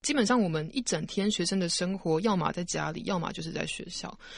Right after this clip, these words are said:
所以我们对于学校之外的世界是一无所知的，一直到我们认识了盛月，他是一个对我们来说，对当时还是高中生的我们来说，是一个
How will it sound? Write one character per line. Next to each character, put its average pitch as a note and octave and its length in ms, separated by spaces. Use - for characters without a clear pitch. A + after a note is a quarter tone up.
所 - 120
以 C#4 60
我 C4 60
们 F#3 120
对 A#3 200
于 G3 40
学 F#3 200
校 A3 180
之 G3 140
外 G#3 140
的 F3+ 60
世 F#3+ 140
界 F#3 180
是 F3+ 340
一 A#3 180
无 E3 120
所 - 260
知 - 200
的， E3 180
一 A#3+ 100
直 F3 120
到 F3 340
我 F3 100
们 E3 140
认 A3 160
识 - 140
了 D#3+ 120
盛 D#3+ 320
月， E3 240
他 F#3+ 160
是 A3 180
一 G3 60
个 E3+ 160
对 G#3 140
我 F#3 40
们 D#3+ 140
来 D3+ 140
说， E3+ 340
对 A#3 160
当 B3 220
时 G3 180
还 D#3+ 140
是 F#3 100
高 E3+ 180
中 E3+ 160
生 F3 160
的 E3 80
我 D#3+ 60
们 - 140
来 - 120
说， E3+ 200
是 F#3+ 180
一 F3+ 60
个 E3 280